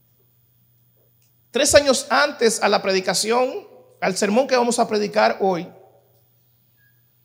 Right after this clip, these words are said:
imaginemos la corte del rey, el palacio,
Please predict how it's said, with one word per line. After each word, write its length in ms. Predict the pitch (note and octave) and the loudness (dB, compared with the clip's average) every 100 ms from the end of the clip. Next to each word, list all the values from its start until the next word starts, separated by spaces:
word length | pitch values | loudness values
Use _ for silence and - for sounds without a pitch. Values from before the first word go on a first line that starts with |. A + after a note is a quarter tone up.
| _ _ | _ _
imaginemos 500 | D#3 F#3 A#3+ B3+ A#3+ | -4 0 2 2 4
la 160 | A3+ | 2
corte 300 | - B3 A#3 | 4 4 6
del 240 | A3+ - F#3 | 4 4 2
rey, 840 | F#3+ F#3+ - - - - _ _ - | 0 -2 -2 -6 -20 -20 _ _ -18
el 120 | C#3+ | -16
palacio, 640 | A#2+ D3+ F3 E3 E3 G#3 | -6 -2 0 0 -4 -8